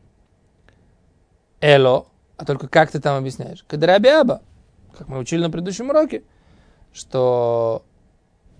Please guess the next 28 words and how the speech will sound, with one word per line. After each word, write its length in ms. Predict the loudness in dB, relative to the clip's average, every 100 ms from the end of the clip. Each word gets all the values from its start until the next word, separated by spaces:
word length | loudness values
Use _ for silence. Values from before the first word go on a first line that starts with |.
| _
как 160 | -6 -2
говорил 260 | 2 2 4
Раби 200 | 2 2
Аба, 300 | -4 -8 -16 _ -20 -20 -20 -16
здесь 460 | -4 2 4 2 -2 -8 -2
можно 380 | 2 2 0 -4
делать 280 | -4 -6
ямку, 360 | -6 -4 -4 -4
поскольку 720 | -4 -4 0 2 2 0 0
это, 1080 | 0 -2 0 0 0 -6 -8 -6 -6 -8 -10
э, 40 | -12 -16 _ _ -20 _ -10
тебе 180 | -6 -4
не 80 |
нужна 220 | -4 -2 -2
ямка, 320 | -2 -2 -4
а 40 |
тебе 200 | -6 -4
нужен 280 | -4 -4 -6
грунт. 220 | -8 -10 _ _ _ _ _ -20 -16
Как 160 | -12 -10
мы 80 | -12
объяснили 440 | -8 -6 -4 -6 -12 -18
во 100 | -14
всех 200 | -8 -8
деталях 360 | -4 -2 -2 -2
на 80 |
предыдущем 340 | -6 -6 -6 -8
уроке. 240 | -10 -12